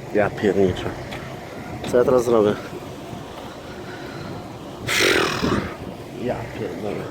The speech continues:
Do dupy taka robota. Kurwa, ty, bez kasy. <laughs> Ale jaja. Pizdu. Naprawdę bez kasy jestem.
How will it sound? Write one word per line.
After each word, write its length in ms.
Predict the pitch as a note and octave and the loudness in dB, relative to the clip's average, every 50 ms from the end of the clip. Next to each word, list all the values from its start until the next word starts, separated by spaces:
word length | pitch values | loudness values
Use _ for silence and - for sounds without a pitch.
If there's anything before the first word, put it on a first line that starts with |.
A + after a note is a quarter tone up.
| - G2+ | -2 -2
Do 60 | G2 | 4
dupy 220 | G#2+ G#2+ - A2+ | 4 6 4 6
taka 180 | - G2+ - A2 | 2 4 6 6
robota. 320 | G#2+ G2+ G2 G2+ - G2 F#2 - - - - - - - - - - - - - - - - - - - - - - | 6 6 4 2 2 2 -2 -2 -4 -6 -6 -6 -6 -4 -4 -6 -6 -8 -8 -8 -8 -10 -8 -8 -8 -8 -8 -4 2
Kurwa, 240 | - D3+ C#3 C#3 C3+ | 6 8 8 8 8
ty, 120 | - E3 | 6 8
bez 180 | - D3 - - | 6 6 6 6
kasy. 360 | - D#3+ C3+ - - - G#2+ - - - - - - - - - - - | 4 4 4 4 2 -2 -2 -2 -2 -4 -6 -8 -8 -8 -8 -6 -8 -4
<laughs> 540 | - - - - - - - - - - - | 0 0 0 0 0 -2 -2 -4 -4 -4 2
Ale 200 | D#3 C3+ A#2+ A2+ | 6 6 8 8
jaja. 460 | G#2+ A2+ A2 G#2+ A2 G#2+ G#2 G#2 G#2+ - G#2 - - - - - - - - - - - - - - - | 8 6 8 8 8 8 6 6 4 0 -2 -6 -8 -8 -8 -8 -4 -2 0 0 0 0 0 -2 0 4
Pizdu. 580 | F#3+ D#3+ C#3+ C#3+ C3+ C3 B2+ C3+ C3 B2 A#2 - - - - - | 4 4 4 4 0 2 4 6 6 6 4 0 -6 -10 -12 -12
Naprawdę 300 | - G#2+ G#2+ G#2 A2 G#2+ | -10 -10 -8 -4 -4 -4
bez 140 | G2+ - - | -4 -4 -4
kasy 280 | - B2+ G#2+ - - | -2 -2 -2 -2 -4
jestem. 280 | G#2 G2+ - - G#2 G#2+ | -8 -8 -4 -4 -4 -2